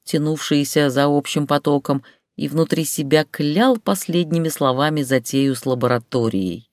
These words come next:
Он и тогда знал, что придётся расплачиваться, когда Стеф вдруг предложила ему, рядовому криминалисту, заведовать целым экспертным центром,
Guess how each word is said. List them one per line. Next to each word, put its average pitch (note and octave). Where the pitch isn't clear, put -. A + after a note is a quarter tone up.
Он D#3+
и D#3
тогда D3
знал, B2+
что -
придётся A#2
расплачиваться, A#2
когда A2
Стеф -
вдруг B2
предложила B2
ему, A#2
рядовому A2+
криминалисту, G#2+
заведовать C3+
целым F3+
экспертным D#3+
центром, A#2